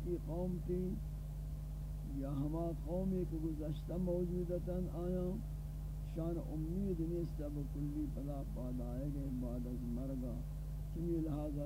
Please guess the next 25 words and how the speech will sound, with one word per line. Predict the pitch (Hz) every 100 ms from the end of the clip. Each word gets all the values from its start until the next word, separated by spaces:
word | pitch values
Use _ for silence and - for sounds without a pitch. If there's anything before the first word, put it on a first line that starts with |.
| 143
شان | 131 139 135 -
ترس | 123 131 - -
آخرت | 135 131 127 156 170 175
کے | 165
نیست | 175 165 -
آیا | 175 175 - - - - 139 147 151 135 -
توحید | 147 151 156 180 175
آو | 170 156 143 - - - - - - - - -
نبوت | 151 175 180 185 190 196 -
آو | 185 180
یہ | 175 165
چیزان | 170 165 165 165 165
ہماری | 156 160 165 160 147
تکذیب | 147 123 151 175 156 151
کتگان | 143 - 139 143
ایمانی | 143 143 143 151 151 147 147
نیست | 160 156 -
اب | 160 147 147
دار | 143 151 135
آخرت | 120 143 147 156 -
آئی | 143 151 143
تمامی | - 139 143 170 180 156 151
چیزان | 151 151 156 160
انسان | 147 131 147 135 135 156
وعدہ | 151 127 127 135